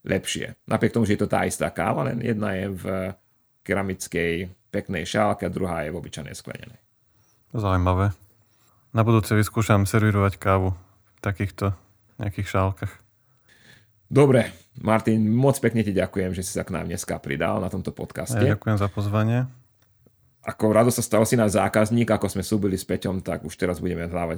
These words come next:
Speaker 1: hlavne našich zákazníkov, lebo sme z-, zvedaví aj na váš svet. Dúfam, že ľuďom vy-, vyhovuje tento formát, lebo napríklad mňa veľmi zaujímalo,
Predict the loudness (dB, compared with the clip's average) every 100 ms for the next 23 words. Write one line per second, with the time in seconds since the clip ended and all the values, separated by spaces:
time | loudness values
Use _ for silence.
0 | -4 -4 -6 -6 -6 -6 -6 -8 -8 -6
1 | -6 -4 -4 -4 -8 -8 -6 -6 -6 -4
2 | -2 -2 -4 -4 -6 -6 -8 -4 -4 -4
3 | -20 -20 0 2 4 2 4 4 2 -2
4 | -8 -6 2 2 6 6 6 4 2 -2
5 | -2 0 0 0 0 0 0 -2 -2 0
6 | 0 0 0 -2 -2 -2 -4 -6 -8